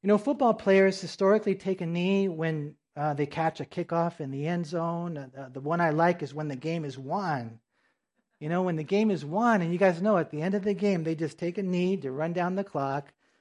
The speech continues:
A-, and what we find as Christians is we're, we're not fighting for victory, we're fighting from victory. You know, the game's already won,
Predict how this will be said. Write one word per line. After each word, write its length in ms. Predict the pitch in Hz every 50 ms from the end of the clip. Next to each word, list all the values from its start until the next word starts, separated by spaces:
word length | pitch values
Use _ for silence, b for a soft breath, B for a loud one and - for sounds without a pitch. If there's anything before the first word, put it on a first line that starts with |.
| _ _ _ _ _ _ _ -
A-, 40 | 160
and 320 | 165 156 156 156 165 170
what 100 | 185 185
we 120 | 196 190
find 360 | 180 - - 180 180 185 190 180
as 140 | 170 -
Christians 500 | - - 180 185 180 - - 202 196 190
is 140 | 175 156 143
we're, 200 | 147 160 170 165
we're 180 | 160 147 160 175
not 280 | 185 208 202 - - _ -
fighting 420 | 156 160 170 180 185 196 190 185
for 300 | 175 _ - 170 190 226
victory, 460 | 220 170 165 160 151 - - 175 170 165
we're 160 | 160 180 180
fighting 440 | 180 - 170 165 175 170 170 156 -
from 320 | _ - 185 240 269 202
victory. 640 | 147 156 147 143 - - 151 147 147 156 175 - _ _ _ _ _ _ _ _ _ _ _ -
You 80 | - 185
know, 80 | 202 190
the 80 | 180
game's 300 | - 190 233 269 247 196
already 260 | 190 180 175 160 147
won, 680 | 139 131 139 165 226 226 165 135 127 131 143 165 175